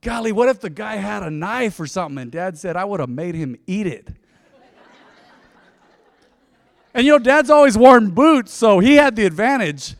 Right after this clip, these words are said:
standing over. He, and Dad, he's just a tough guy. He loves God, but he felt these guys were threatening what was going on, and he didn't even waste time.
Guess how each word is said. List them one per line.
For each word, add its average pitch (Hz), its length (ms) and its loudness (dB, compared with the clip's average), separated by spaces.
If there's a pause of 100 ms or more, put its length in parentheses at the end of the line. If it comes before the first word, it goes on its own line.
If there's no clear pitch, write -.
(320)
standing 226 380 -2
over. 226 160 0
He, 220 200 2
and 196 180 -4
Dad, 285 340 0 (600)
he's 262 240 -16
just 285 260 -2
a 254 60 -4
tough 226 340 -2
guy. 262 320 0
He 214 80 -2
loves 247 280 0
God, 254 420 0
but 190 140 -4
he 269 220 -2
felt 262 560 -2
these 208 200 -6
guys 254 320 0
were 190 100 -4
threatening 233 560 -4
what 214 160 -4
was 180 140 -10
going 202 280 -4
on, 247 220 -2
and 202 120 -6
he 220 80 -4
didn't 220 160 -6
even 180 280 -10 (840)
waste 220 360 -2
time. 170 360 -6